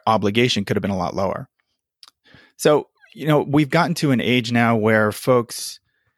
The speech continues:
have greater ability to do their own returns with software. You know, <laughs> nobody's doing them by hand anymore, I hope.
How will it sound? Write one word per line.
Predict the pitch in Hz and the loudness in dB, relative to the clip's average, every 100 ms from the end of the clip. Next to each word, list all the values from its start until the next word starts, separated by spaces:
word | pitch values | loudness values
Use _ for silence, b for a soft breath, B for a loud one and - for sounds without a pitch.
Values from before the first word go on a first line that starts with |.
| _ _ | _ _
have | - 120 110 101 | -6 -2 -2 -4
greater | 107 120 127 117 | 0 2 4 2
ability | 101 113 117 110 | 2 2 2 0
to | 101 98 | -2 -2
do | 113 117 | -2 -2
their | 107 - | -2 -2
own | 107 123 127 | 0 2 2
returns | 127 131 127 139 143 139 - | -2 0 0 0 -4 -8 -10
with | 107 98 92 _ _ | -4 -4 -4 _ _
software. | - 117 - 120 117 117 113 110 110 110 _ _ _ _ - | 0 0 0 2 2 4 2 0 -2 -6 _ _ _ _ -14
You | 104 | -10
know, | - | -4
<laughs> | 101 - | -4 -2
nobody's | 113 104 | -2 0
doing | 117 113 | 2 2
them | 107 | 2
by | 101 - | 2 0
hand | 104 101 107 | 0 0 2
anymore, | 107 107 104 110 | 2 2 0 0
I | - 90 | -2 -4
hope. | 98 113 | -2 -4